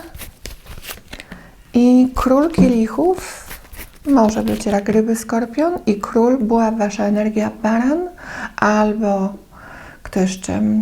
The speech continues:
Lew lub Strzelec. No to mamy tutaj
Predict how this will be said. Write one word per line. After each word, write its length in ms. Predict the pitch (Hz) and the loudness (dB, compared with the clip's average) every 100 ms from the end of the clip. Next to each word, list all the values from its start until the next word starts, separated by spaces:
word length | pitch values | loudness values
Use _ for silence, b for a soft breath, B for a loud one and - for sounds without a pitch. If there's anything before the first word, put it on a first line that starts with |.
| - - - | -2 -4 -2
Lew 460 | 214 220 285 - - | 2 4 2 -2 0
lub 400 | 220 226 226 - 247 240 | 2 2 -2 -6 -4 -4
Strzelec. 920 | 233 - - - 185 107 - - - - 185 185 180 B B B B - | -6 -8 -4 0 0 -2 -6 -10 -14 -2 0 0 -4 B B B B 2
No 220 | 233 254 | 4 6
to 140 | 277 359 | 4 4
mamy 340 | 339 330 330 | 4 4 2
tutaj 400 | 311 311 311 302 | 0 -2 0 0